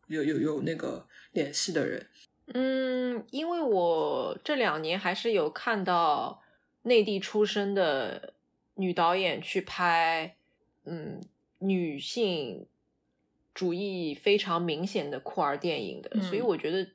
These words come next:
Speaker 2: 这个还是伪命题吧，因为我接触下来感觉大家只是，因为他们不会怎么讲嘛，你要知道，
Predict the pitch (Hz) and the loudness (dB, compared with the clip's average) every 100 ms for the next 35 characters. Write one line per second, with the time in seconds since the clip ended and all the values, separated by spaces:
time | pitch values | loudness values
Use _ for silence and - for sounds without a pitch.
0 | - 254 208 185 - 151 175 - 240 226 | -4 -2 -2 -4 -2 0 0 -2 4 8
1 | 202 185 170 151 - - - - - - | 8 6 2 -2 -10 -20 -20 -20 -18 -8
2 | 196 208 156 226 339 311 - 170 160 151 | 8 8 8 4 0 0 -2 2 4 2
3 | 240 320 294 240 170 104 78 - _ _ | 0 0 0 0 2 2 0 -6 _ _
4 | _ - 302 320 - 294 240 269 233 185 | _ -6 0 0 2 0 2 2 4 4
5 | 185 208 156 170 - 262 247 240 247 - | 2 0 0 -2 0 0 0 -2 -2 -4
6 | 175 160 262 247 226 - _ 339 370 370 | -4 -2 0 4 4 0 _ -2 0 -2
7 | 330 - 247 427 440 233 311 - - - | -2 -4 0 2 4 2 0 2 2 2
8 | - 170 156 - - 180 170 180 175 175 | 0 -2 0 -2 -8 -10 -8 -8 -4 -2
9 | 165 156 110 | 0 -2 -6